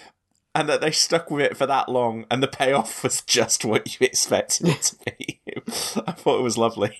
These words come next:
<laughs> Uh, let's, uh,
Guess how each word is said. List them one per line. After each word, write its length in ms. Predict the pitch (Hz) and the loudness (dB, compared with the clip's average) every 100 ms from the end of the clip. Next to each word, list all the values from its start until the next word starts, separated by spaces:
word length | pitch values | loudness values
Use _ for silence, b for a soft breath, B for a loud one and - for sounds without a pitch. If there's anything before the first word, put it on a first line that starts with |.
| - | -2
<laughs> 0 | - - - _ 269 - _ - - _ - - - B B B B B B _ - | -2 -2 -10 _ -8 -8 _ -20 -20 _ -12 -12 -20 B B B B B B _ -2
Uh, 440 | 135 127 123 117 - b b b b - | 2 4 4 2 -6 b b b b 0
let's, 260 | 208 - | 2 2
uh, 140 | - | 2